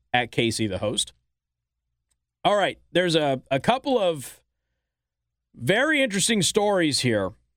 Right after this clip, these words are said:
that I don't know are, are,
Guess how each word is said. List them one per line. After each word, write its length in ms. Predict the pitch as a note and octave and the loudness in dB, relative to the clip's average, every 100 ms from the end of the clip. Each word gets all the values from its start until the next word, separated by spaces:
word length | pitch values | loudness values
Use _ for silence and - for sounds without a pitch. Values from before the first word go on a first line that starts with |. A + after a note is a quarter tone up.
| _ _ _ _ | _ _ _ _
that 760 | C3+ C#3+ D3 C#3 C3 - - - _ _ - | -4 0 0 0 -2 -2 -2 -6 _ _ 0
I 100 | A3+ | 0
don't 240 | A#3+ D#3+ | 0 0
know 220 | F#3 G3 | 0 2
are, 160 | F3 D3+ - | 0 -4 -2
are, 160 | D3+ | -2